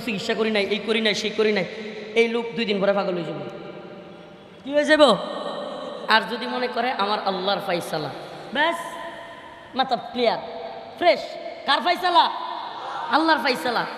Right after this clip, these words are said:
"আমার এই পোলা যাওয়ারই ছিল, যাই তুই, আমার এই টাকা হারাই তুই", ব্যাস, দেখবেন মাথা থেকে পেরেশানি মুক্ত। একটা কথা আপনারা পেরেশানি মুক্ত করে দিবে। আপনি কি মনে করছেন টাকার চাইতেও পেরেশানি আরো বড় খারাপ জিনিস? আমেরিকার এক একটা শহরে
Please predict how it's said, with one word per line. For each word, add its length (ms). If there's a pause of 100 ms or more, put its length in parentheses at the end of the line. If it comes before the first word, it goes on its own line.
(180)
"আমার 220
এই 80
পোলা 380
যাওয়ারই 360
ছিল, 240
যাই 140 (100)
তুই, 140 (520)
আমার 200
এই 120
টাকা 240
হারাই 360
তুই", 120 (200)
ব্যাস, 180 (500)
দেখবেন 180
মাথা 240
থেকে 240
পেরেশানি 320
মুক্ত। 280 (340)
একটা 500
কথা 340 (220)
আপনারা 280
পেরেশানি 360
মুক্ত 280
করে 120
দিবে। 180 (500)
আপনি 240
কি 80
মনে 160
করছেন 340
টাকার 340 (120)
চাইতেও 380
পেরেশানি 380
আরো 220
বড় 220
খারাপ 240 (100)
জিনিস? 180 (640)
আমেরিকার 440
এক 160
একটা 280
শহরে 400